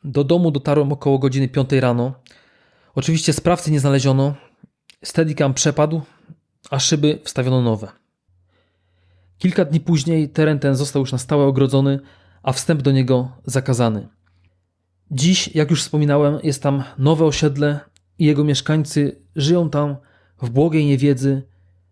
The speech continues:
że lata temu pod ich chałupami rozegrała się szczecińska masakra siekierą ręczną. A w naszych głowach na zawsze pozostało pytanie: co by było gdyby?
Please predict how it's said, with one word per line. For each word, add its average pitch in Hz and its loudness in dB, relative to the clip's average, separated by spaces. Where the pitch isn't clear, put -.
że 131 0
lata 151 2
temu 139 0
pod 151 0
ich 147 0
chałupami 131 0
rozegrała 127 2
się 117 -2
szczecińska 139 0
masakra 120 -2
siekierą 110 0
ręczną. 104 -8
A 131 0
w 131 0
naszych 190 2
głowach 143 0
na 151 2
zawsze 147 -2
pozostało 127 -2
pytanie: 113 -4
co 185 0
by 175 2
było 147 2
gdyby? 131 -2